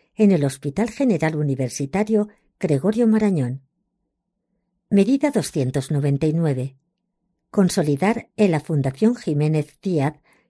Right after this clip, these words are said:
que a las personas con discapacidad y epilepsia se le pueda llevar a cabo la gingivectomía y el implante de prótesis en un mismo acto quirúrgico.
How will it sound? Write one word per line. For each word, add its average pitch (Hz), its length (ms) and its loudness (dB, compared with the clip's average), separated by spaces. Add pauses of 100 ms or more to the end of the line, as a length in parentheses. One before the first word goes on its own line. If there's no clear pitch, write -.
que 226 100 2
a 190 60 4
las 156 180 -2
personas 240 460 -2
con 233 160 -2
discapacidad 143 720 -4
y 180 60 -2
epilepsia 151 720 -2 (240)
se - 240 2
le 202 120 4
pueda 302 280 0
llevar 151 340 0
a 139 100 -2
cabo 180 240 -2
la 151 180 2
gingivectomía 160 1200 -2 (100)
y 214 120 2
el 156 100 2
implante 180 460 0
de 214 140 -2
prótesis 143 680 -4
en 165 160 0
un 202 160 4
mismo 220 380 2
acto 208 340 -4
quirúrgico. 135 720 -6